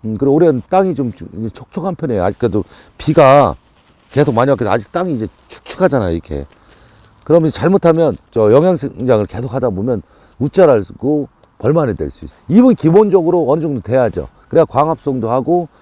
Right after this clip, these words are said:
구비를 이루어질 수 있는 준비를 하는 거니까, 어, 제 생각에는 올해 이 상태에서,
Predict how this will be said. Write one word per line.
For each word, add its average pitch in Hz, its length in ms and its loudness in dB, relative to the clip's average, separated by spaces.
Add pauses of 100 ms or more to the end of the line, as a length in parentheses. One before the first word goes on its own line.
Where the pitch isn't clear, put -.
(140)
구비를 147 460 2
이루어질 127 300 0
수 - 160 -12
있는 107 120 -4
준비를 190 400 0
하는 113 200 -2
거니까, 90 420 -6 (420)
어, 110 240 -4
제 - 120 -8
생각에는 135 760 -4 (340)
올해 123 400 2 (260)
이 135 100 -2
상태에서, 123 560 -2